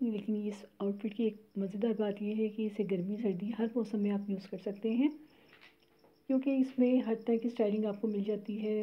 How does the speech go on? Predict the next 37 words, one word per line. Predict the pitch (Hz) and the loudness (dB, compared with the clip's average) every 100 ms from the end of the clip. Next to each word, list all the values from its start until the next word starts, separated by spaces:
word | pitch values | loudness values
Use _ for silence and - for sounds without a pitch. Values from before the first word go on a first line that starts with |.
| 214 - - - | -4 -12 -12 -6
हर | 208 | -4
तरह | 214 202 | -4 -4
के | 202 | -4
trench | 190 208 208 208 202 - _ _ - | -4 -4 -2 -4 -6 -12 _ _ -6
coat, | - 208 202 | 0 0 0
blazer, | 190 202 196 208 208 202 | 2 2 4 2 0 0
tank | 196 196 - | -2 -2 -4
top, | 208 202 202 - | -4 -4 -8 -18
इसके | - - | -12 -8
अलावा | 196 180 190 185 - - - - _ 202 | -6 -6 -8 -8 -12 -20 -20 -20 _ -2
leather | 180 196 | -2 -2
में | 190 202 | -6 -4
shirts | - 240 247 233 | -2 -2 0 -2
मिल | 202 | 0
जाती | 202 - 202 | -2 -2 -2
हैं | 202 | 0
आपको, | 202 202 180 | -2 -4 -8
बहुत | 180 175 214 | -6 -6 -6
ही | 202 | -6
खूबसूरत | 202 - - 196 | -10 -12 -12 -8
कॉस्टली | 185 180 - 190 | -6 -6 -6 -6
costume | 190 196 - 233 | -6 -6 -6 -4
मिल | 214 | -2
जाते | 214 202 214 | -4 -4 -4
हैं, | 196 208 202 | -2 -2 -2
बेहद | 175 190 | -2 -6
खूबसूरत | - 180 - 202 - | -8 -10 -4 -6 -6
accessories, | - 269 262 - 262 254 226 | -4 -2 -2 -2 0 0 -2
इसके | - 180 | -8 -6
अलावा | 180 185 | -4 -4
leather | 185 180 185 175 | -2 -2 -4 -2
boots, | 233 240 240 | -2 -2 -2
leather | 196 175 175 | -2 -2 -2
long | 196 240 262 | -2 -2 -2
shoes, | 254 240 240 | -2 -2 -2
leather | 190 175 175 | 0 0 -2
skinny | - 277 285 | 0 4 6